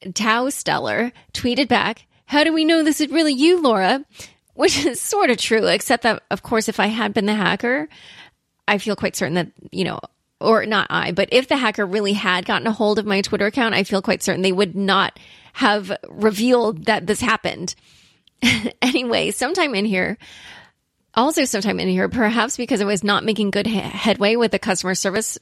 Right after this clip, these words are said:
representatives, I did D M my mobile carrier saying things like, "I've been sim swapped. Can you help me get my phone number back?"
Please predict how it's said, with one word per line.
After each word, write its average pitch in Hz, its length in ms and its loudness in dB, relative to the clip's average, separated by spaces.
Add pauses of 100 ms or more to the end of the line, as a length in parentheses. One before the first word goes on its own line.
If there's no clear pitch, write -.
representatives, 233 760 -2 (580)
I 214 100 4
did 233 400 2 (100)
D 220 260 0
M 185 360 0
my 185 140 2
mobile 196 300 2
carrier 175 420 0
saying 196 320 0
things 190 240 -2
like, 135 320 -4 (680)
"I've 220 160 2
been 254 160 0
sim 247 240 -2
swapped. - 480 -6 (380)
Can 220 180 -2
you 226 120 0
help 208 180 0
me 214 100 0
get 185 160 -2
my 254 140 0
phone 320 200 -2
number 220 200 0
back?" - 400 -6